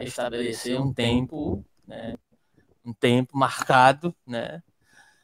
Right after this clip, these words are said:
É, acerca de quando, até quando os indígenas podem reivindicar essa ideia de proximidade com a terra. Mas a proximidade com a terra, ela tá situada. Situada em que contexto, né?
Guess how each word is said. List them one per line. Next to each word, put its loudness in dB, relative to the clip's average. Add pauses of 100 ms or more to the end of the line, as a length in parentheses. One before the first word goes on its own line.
(160)
É, 0
acerca -2
de -8
quando, -2
até 2
quando 4
os -8
indígenas -4
podem -6
reivindicar -6
essa -4
ideia -6
de -12
proximidade -6
com -8
a -4
terra. -8 (540)
Mas 6
a 8
proximidade 4
com -4
a 2
terra, 0
ela 0
tá 0
situada. 2 (180)
Situada 2
em -4
que -10
contexto, -8
né? -10